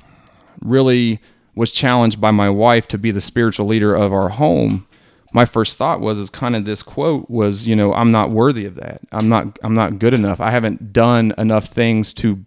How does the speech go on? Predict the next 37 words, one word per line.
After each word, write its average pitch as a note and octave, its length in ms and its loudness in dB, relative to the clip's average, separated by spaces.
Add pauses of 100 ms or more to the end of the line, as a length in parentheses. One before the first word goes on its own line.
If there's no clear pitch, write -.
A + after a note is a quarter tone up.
take A#2 280 -2
that G2+ 200 -4
title G#2+ 320 0
or G2 140 0
that F#2+ 200 -2
role G#2 380 2
in G#2 100 -4
my G2 160 -2
house." - 460 -8 (1500)
And A#2+ 100 0
I A2+ 40 2
believe A#2 440 4
that A#2+ 140 2
part C3 280 4
of G#2+ 120 -2
that A2 360 2 (460)
thought - 320 2
process G#2 480 -2
for G#2 160 -4
me B2 240 2
was G#2 400 -2
established A2 760 -2
from G#2+ 200 0
the G#2 80 0
church - 380 -4
that G#2 120 -2
I G#2 60 0
went A#2+ 280 -2
to G#2 160 -12
at G2+ 60 -8
a G#2 160 -8
young A2 240 -6
age. - 400 -12
You A2 220 -2
know, G#2 140 2
I, G#2+ 260 -2
I, - 40 -2